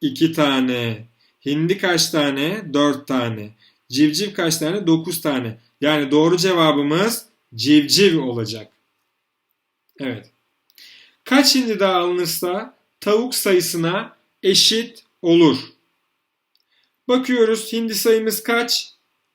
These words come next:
Dört. Peki tavuk sayımız kaç? Sekiz. Kaç tane daha lazım o zaman?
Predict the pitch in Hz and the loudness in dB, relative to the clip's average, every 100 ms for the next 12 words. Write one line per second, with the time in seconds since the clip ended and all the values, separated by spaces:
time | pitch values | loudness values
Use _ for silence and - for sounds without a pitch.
0 | _ _ _ _ 117 139 147 139 127 117 | _ _ _ _ 0 4 4 4 2 0
1 | 107 98 - - - _ _ _ _ _ | -4 -10 -18 -20 -20 _ _ _ _ _
2 | _ _ _ _ _ _ _ _ - 190 | _ _ _ _ _ _ _ _ -2 0
3 | 196 190 180 160 147 143 135 131 _ _ | 0 2 6 6 6 4 2 -4 _ _
4 | _ _ _ 156 190 262 - 226 190 156 | _ _ _ 0 2 2 0 2 2 2
5 | 135 - 151 147 185 233 - - - _ | -2 -4 -2 2 0 0 -4 -4 -14 _
6 | _ _ - - 135 131 123 147 151 147 | _ _ -20 -4 0 0 0 4 6 6
7 | 147 139 131 117 - _ _ _ - 165 | 6 4 2 0 -8 _ _ _ -6 0
8 | 190 220 208 185 165 151 143 135 131 127 | 0 0 -2 0 0 0 0 -2 -2 -2
9 | 127 127 120 127 131 165 202 | -2 -4 -4 -6 -4 -4 -6